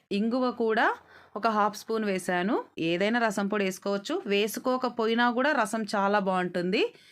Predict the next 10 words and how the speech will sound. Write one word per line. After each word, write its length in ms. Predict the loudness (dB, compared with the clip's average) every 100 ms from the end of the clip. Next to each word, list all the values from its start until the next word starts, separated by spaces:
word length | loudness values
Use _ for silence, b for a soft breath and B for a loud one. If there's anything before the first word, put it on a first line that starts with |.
| B B _
కొంచెం 200 | -4 -2 -4
చిక్కదనం 440 | -4 -2 0 0 -2
కోసం 200 | -4 -2 -2
మళ్ళీ 140 | 0 -2 -2
కొంచెం 300 | -2 0 2 0
రసం 240 | 0 -2 0
పొడి 160 | 0 0
వేశాను 320 | -2 -2 -2 -2
నేను. 200 | -2 -2 -4 B B B B -6
ఇంకా 180 | 0